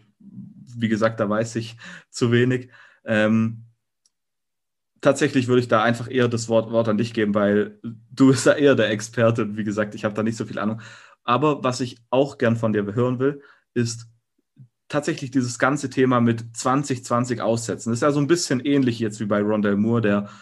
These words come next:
äh, verletzungsbedingt wenig gespielt hat. Aber wie tut man sowas mit einberechnen? Ich meine,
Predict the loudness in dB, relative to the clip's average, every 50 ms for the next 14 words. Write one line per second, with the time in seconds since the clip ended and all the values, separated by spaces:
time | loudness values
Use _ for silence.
0 | -20 _ _ -4 -4 -4 0 2 4 6 6 6 4 4 0 -2 -2 -2 -4 -2
1 | 0 0 -2 -2 0 2 2 2 2 0 -2 -6 -8 -6 -4 -4 -4 -2 -2 -4
2 | -6 -6 -8 -16 _ _ _ _ _ _ -4 0 0 2 2 0 -2 -4 -6 -4
3 | -6 -4 0 0 2 2 2 0 -2 -6 _ _ _ _ _ _ _ _ -10 -4
4 | 0 2 2 4 4 4 4 2 -2 0 2 2 2 2 2 0 0 0 0 -2
5 | -2 -4 -4 -8 -6 -4 -2 -2 0 0 0 0 -2 -2 -6